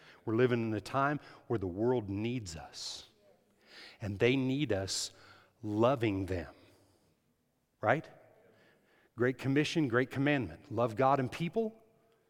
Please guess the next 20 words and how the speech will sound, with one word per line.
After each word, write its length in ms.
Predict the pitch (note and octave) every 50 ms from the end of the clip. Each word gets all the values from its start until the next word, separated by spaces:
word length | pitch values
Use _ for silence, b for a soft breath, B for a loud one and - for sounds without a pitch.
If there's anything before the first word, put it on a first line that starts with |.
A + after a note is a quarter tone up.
| _ _ _ _ _ _ _ _ _ _
and 100 | - G2+
make 160 | G#2 G#2+ G2+ G2
disciples. 800 | G#2 - - C3+ A2 G#2 - - - - - - - - - _ _ _
That's 160 | - - -
what 100 | A2 G#2
we're 120 | G#2+ A2 G#2
here 200 | - B2+ C3 A#2+
to 100 | G#2+ G#2
do. 200 | G#2+ A#2+ G2+ - - - _ _ _
That's 140 | - - -
what 100 | A#2 G2+
we're 120 | G2+ G#2+
here 280 | G2 - A#2+ A#2+ A2+ G#2+
to, 300 | - - - G#2 G2+ F2+ B B B B B B B B - -
to 340 | - G#2+ G2+ G2 F#2 G2 G2+ - B2 G#2
demonstrate 640 | F#2 B2+ B2+ B2+ A#2+ A2+ G2+ - - - F#2+ F#2 F#2 F2+
and 140 | F#2 F2+
to 120 | - - G2+
experience. 760 | E2+ - - - - C3+ A#2+ G#2+ F#2 - - - - - - _ _ _ _ b b b b
So, 260 | - - F3 D3+ C3